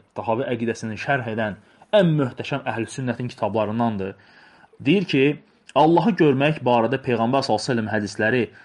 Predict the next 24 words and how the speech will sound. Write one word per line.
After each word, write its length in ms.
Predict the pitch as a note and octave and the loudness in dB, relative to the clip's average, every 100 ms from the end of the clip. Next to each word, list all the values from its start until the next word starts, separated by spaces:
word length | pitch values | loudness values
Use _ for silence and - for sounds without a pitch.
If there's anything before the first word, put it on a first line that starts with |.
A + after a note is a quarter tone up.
| _ | _
və 80 | A#2+ | -8
sahabələrin 720 | - A2+ A2+ A2 G#2+ A2 A2+ B2 | -6 -6 0 0 0 0 -2 -4
sözləri 480 | - G#2+ G#2 G#2+ G#2+ | -4 -4 -2 -2 -2
deyir, 360 | G2+ A2 B2 - _ - | -2 -2 -4 -8 _ -12
mütəvatirdir. 800 | F#2+ - G2+ A#2 A2+ F#2+ E2+ - _ _ | -8 -2 2 2 2 -2 -8 -16 _ _
Bu 60 | A2+ | -6
da 140 | G#2+ A#2 | -4 -2
Əqidətül 480 | G#2+ C3 A2+ G2+ G2 | -4 -4 -4 -4 -6
Tahaviyyə 440 | G#2 G2+ G2+ A#2 G#2+ | -4 -4 -2 0 -2
kitabındadır. 480 | - G2+ G#2 G2+ F2+ | -2 -2 0 -2 -2
İbn 220 | C3+ D3+ | -4 2
Qeym 240 | G#3+ G3 D#3+ | 4 6 4
rahimehullah 560 | C#3+ C#3+ C#3 E3 D#3 | 2 2 2 4 4
isə 140 | C#3+ B2+ | 2 0
deyir 160 | D#3 D#3 | 0 -2
ki, 60 | |
Peyğəmbər 420 | - B2 B2+ E3+ | -2 0 2 0
sallallahu 300 | D3+ C3+ C3+ | 2 0 4
əleyhi 0 | |
və 0 | |
səlləm 560 | F3+ D#3 - - - - | 6 6 4 -2 -10 0
və 100 | E3 | 2
sahabələrdən 960 | F3 F3 F3 E3+ E3+ E3+ F3 E3+ A3+ E3 | 4 6 6 8 6 8 6 6 4 6
Allahı 460 | E3+ F3+ F3 A3 | 4 6 6 4